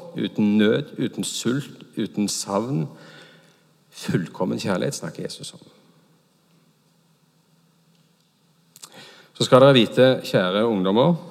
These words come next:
at uansett hva som skjer med dere, så er det under Guds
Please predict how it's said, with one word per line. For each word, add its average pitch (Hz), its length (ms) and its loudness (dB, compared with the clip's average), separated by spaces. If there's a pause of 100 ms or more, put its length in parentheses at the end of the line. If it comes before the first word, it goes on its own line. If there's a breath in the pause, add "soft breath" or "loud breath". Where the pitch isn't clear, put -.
(260 loud breath)
at 113 180 0
uansett 123 560 2
hva 113 120 2
som 113 160 -8
skjer 104 340 0 (1300)
med 95 120 -4
dere, 82 240 -8 (2250 soft breath)
så - 160 0
er 107 200 0
det 120 100 2 (300)
under 92 240 -2
Guds - 440 -10